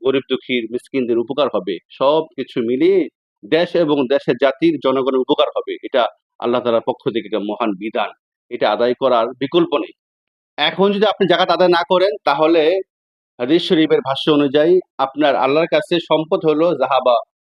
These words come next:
আল ফিজ্জা, দিরহাম ও দিনার, এগুলা সম্পদ। আমাদের দেশে চলমান টাকা, এই বিকল্প আর কি টাকা।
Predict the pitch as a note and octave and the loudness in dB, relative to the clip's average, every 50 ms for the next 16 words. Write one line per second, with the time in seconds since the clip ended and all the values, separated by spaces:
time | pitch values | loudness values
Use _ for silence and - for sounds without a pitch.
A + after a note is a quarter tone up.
0 | _ G#2 A2+ A2+ - - C#3+ C3 A2+ G2+ A#2+ F2+ - - _ _ _ _ _ _ | _ -8 -8 -8 -4 -4 -4 -4 -2 -2 -4 -4 -4 -10 _ _ _ _ _ _
1 | _ _ _ _ _ _ _ _ _ _ _ _ _ _ _ _ _ - F#2+ A2 | _ _ _ _ _ _ _ _ _ _ _ _ _ _ _ _ _ -14 -4 0
2 | D#3 E3 E3+ E3 F3+ F#3 F#3+ F3 C#3+ C3+ - C3 B2 A#2 G#2 F2+ - _ _ _ | 0 0 2 2 0 0 2 0 0 0 0 0 -2 0 -2 -4 -6 _ _ _
3 | _ _ _ _ _ _ _ _ _ - C#3+ D3 D#3+ E3 D#3 D3 - C#3+ B2+ A2+ | _ _ _ _ _ _ _ _ _ -4 0 2 2 2 0 0 -2 -2 -2 -2
4 | - - F#2 - - _ _ _ - C#3 D3+ F3 G3+ G#3+ A3+ G#3+ F#3 D3+ - _ | -2 -4 -6 -6 -8 _ _ _ -4 0 0 2 2 2 0 0 -2 -4 -10 _
5 | _ _ _ _ - E3+ E3+ - G3 - G3+ F#3+ G3 G#3+ A3 A3 A3+ B3 B3+ B3+ | _ _ _ _ -4 -2 -2 -2 0 2 2 2 2 2 2 2 0 0 -2 -2
6 | G3 F3+ - - A2+ - _ _ _ _ _ _ _ _ _ _ _ _ _ _ | -4 -4 -2 -4 -6 -8 _ _ _ _ _ _ _ _ _ _ _ _ _ _
7 | G3 G#3+ F3+ G#3 F#3 G3+ G3+ F#3 E3 D#3 C#3+ B2+ - B2 - - G#3 - | -2 -2 0 0 0 0 0 2 2 0 -2 -2 -2 -2 -2 -2 -2 -2